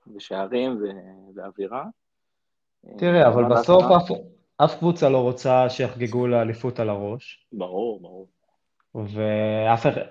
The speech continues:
Speaker 2: צ'לסי לא יבואו להיות אפורה. ברור שהבדלי הרמות, אה, ברורים, הם הולכים לסיים עונה, שעונה הבאה גם לא תהיה להם את אירופה, הם במקום האחד עשר.
Speaker 1: כן.
Speaker 2: אמנם עם, אה, משחק חסר, אה, מול החבר'ה שאיתם שם באזור, אבל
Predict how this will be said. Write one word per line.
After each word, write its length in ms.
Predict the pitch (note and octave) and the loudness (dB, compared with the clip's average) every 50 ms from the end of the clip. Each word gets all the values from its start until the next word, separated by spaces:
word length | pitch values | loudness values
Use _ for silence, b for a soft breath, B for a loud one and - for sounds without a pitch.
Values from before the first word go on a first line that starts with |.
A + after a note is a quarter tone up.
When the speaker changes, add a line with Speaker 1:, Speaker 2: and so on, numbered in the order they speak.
| - - | -6 -2
Speaker 2:
צ'לסי 300 | - E3 D#3+ - E3 D3 | -2 -2 0 0 0 4
לא 140 | C#3+ C#3+ C#3 | 6 6 6
יבואו 280 | B2 A2 A#2+ A2+ A2+ | 6 4 0 -2 -2
להיות 300 | A2 G#2+ G#2+ G#2+ G#2+ - | -2 -4 -4 -4 -6 -8
אפורה. 580 | A2 - - A#2 G#2 G2 G#2 G#2+ A2+ C3 C#3+ - - | -10 -8 -8 -8 -6 -4 -4 -4 -4 -6 -8 -10 -8
ברור 320 | G#2 G#2+ G#2+ C#3+ E3 D#3+ | -4 -2 0 0 0 0
שהבדלי 440 | E3 C#3 B2 A2 G#2 A#2 G#2+ A2+ B2 | 0 0 -2 -2 -2 -2 0 2 4
הרמות, 600 | A#2+ A2+ G#2+ A2 A2 A2+ B2 B2+ A#2+ - - A#2 | 4 4 2 0 0 0 0 -2 -2 -2 -4 -6
אה, 160 | A2 G#2+ G#2 G2+ | -4 -4 -4 -6
ברורים, 480 | G#2 G#2+ G#2 G2+ G2 A#2 C3 C3+ B2 G#2+ | -6 -6 -6 -4 -4 -2 -2 -2 -2 -2
הם 120 | G2+ G2 | -4 -6
הולכים 320 | G2 G2 - - A#2 A#2 B2 | -8 -10 -10 -10 -8 -8 -8
לסיים 360 | A2+ - - G#2+ G#2+ A2 A2 | -8 -8 -8 -10 -8 -8 -8
עונה, 520 | G2+ G2+ G#2 A2 A2+ A#2 A#2+ A#2 A#2 A2+ | -8 -8 -8 -6 -6 -4 -4 -4 -4 -6
שעונה 340 | A2 - G2+ G2+ G#2+ G#2+ A2 | -8 -10 -12 -10 -8 -8 -8
הבאה 280 | G#2+ G#2 G#2+ G#2 G#2+ G#2+ | -6 -6 -4 -4 -4 -4
גם 180 | G2+ G2 G2+ | -6 -6 -6
לא 80 | G#2+ A2 G#2+ | -6 -8 -8
תהיה 140 | - G#2+ G#2+ | -8 -6 -4
להם 200 | G#2 A#2 A#2 G#2 | -4 -4 -4 -6
את 140 | G2 - - | -8 -10 -10
אירופה, 360 | G2 F#2+ A2+ A#2+ A#2+ A#2+ G#2 | -6 -4 -2 -2 -2 -2 -6
הם 100 | F#2+ F#2 | -10 -10
במקום 420 | F2 F2+ F2 F2 - G#2+ A2 G#2+ G2+ | -10 -12 -14 -10 -8 -6 -6 -4 -6
האחד 320 | F#2 - - A2+ A#2 C3 | -6 -4 -4 -4 -2 -2
עשר. 300 | C#3 - - G#2+ G2 F2+ F#2+ - _ _ _ _ _ _ _ _ _ _ _ _ _ _ _ _ | -4 -6 -6 -6 -6 -6 -8 -14 _ _ _ _ _ _ _ _ _ _ _ _ _ _ _ _
Speaker 1:
כן. 120 | A#2 G2+ F#2+ _ _ - | -14 -14 -14 _ _ -8
Speaker 2:
אמנם 300 | A2+ G#2+ A#2+ A#2+ B2+ B2+ | -4 -2 0 0 2 0
עם, 160 | B2 A#2+ A#2+ A#2+ | 0 0 0 0
אה, 160 | A2+ A2 A2 | 0 0 0
משחק 360 | A2 G#2+ - - - A#2 A2+ | -2 -6 -8 -8 -8 -8 -8
חסר, 520 | - A#2 G#2 - - D#3+ D#3+ D#3 C#3+ B2+ B2+ | -8 -12 -10 -2 2 4 4 4 4 2 2
אה, 420 | B2+ B2 A#2+ A#2 A#2 A#2 A2+ A2 | 2 2 2 2 0 0 0 0
מול 280 | A2+ A2+ A#2 A#2 A#2 A2+ | -2 -2 -2 -2 -2 -2
החבר'ה 520 | A2 G#2+ G#2+ A2 - B2+ A#2+ G#2+ A#2 A2+ | -2 -2 -4 -6 -6 -8 -8 -6 -6 -8
שאיתם 440 | A2 - A2 G#2+ G#2+ G#2+ A#2+ A2+ A2+ | -8 -8 -8 -8 -8 -6 -6 -6 -6
שם 180 | - A#2+ A2 G#2+ | -8 -8 -8 -6
באזור, 520 | G#2+ G#2 G#2+ A2 C3+ F#3+ F#3 C#3+ A2+ A2+ | -4 -4 -4 0 2 2 4 4 2 2
אבל 220 | G#2+ A2+ A2 G#2 | 2 0 0 -2